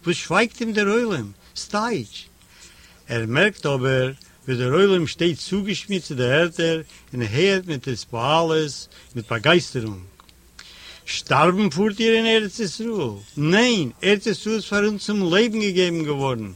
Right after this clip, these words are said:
לעבן ווילן מיר. אין דער נאהער מגיד רעדט אן משלים, אן פסוקים, אן בן מלך און בית מלכות, נאר אזוי ריכטיק, אזוי אמת,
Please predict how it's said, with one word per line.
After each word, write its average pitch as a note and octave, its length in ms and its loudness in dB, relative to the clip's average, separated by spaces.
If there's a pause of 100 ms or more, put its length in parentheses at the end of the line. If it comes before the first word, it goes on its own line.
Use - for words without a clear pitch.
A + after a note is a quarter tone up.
(360)
לעבן G#3+ 500 4
ווילן F3+ 280 0
מיר. B2+ 320 -2 (1800)
אין B2+ 120 -2
דער A#2+ 120 2
נאהער F#3 460 6
מגיד D#3 440 4 (480)
רעדט D#3 220 0
אן A#3 280 2
משלים, F#3 600 2 (240)
אן A3 160 2
פסוקים, D#3 640 -2 (560)
אן A3+ 200 2
בן G#3 140 2
מלך F3 520 6
און E3 100 -2
בית C#3+ 220 0
מלכות, D3+ 280 2 (800)
נאר C#3+ 140 2
אזוי C#3 240 4
ריכטיק, G3 600 2
אזוי C#3 440 2
אמת, F3 380 -2